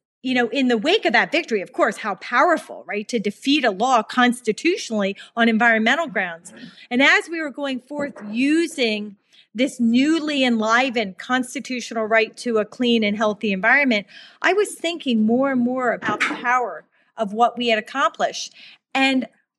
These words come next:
recognizing that it was unique and important and different. And so I, I decided that, wow, you know, this, there isn't just a message in this victory for Pennsylvania. Every state should have this kind of amendment.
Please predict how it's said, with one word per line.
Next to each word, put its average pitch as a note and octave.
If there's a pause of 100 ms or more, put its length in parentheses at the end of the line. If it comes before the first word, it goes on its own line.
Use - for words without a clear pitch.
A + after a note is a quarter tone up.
(240)
recognizing C4+
that B3
it E4
was C#4 (100)
unique C4
and A3
important A3+
and A3
different. D#4 (260)
And C4+
so D#4
I, D4 (200)
I D4+
decided D4
that, C4+ (260)
wow, G4+ (240)
you F4
know, E4+
this, C5+ (140)
there C5
isn't B4
just -
a -
message B3
in A#3+
this G#3+
victory A#3+
for G#3
Pennsylvania. A#3 (640)
Every C#5+
state C4+
should C4+
have A#3+
this A3+
kind A3+
of G#3+
amendment. G3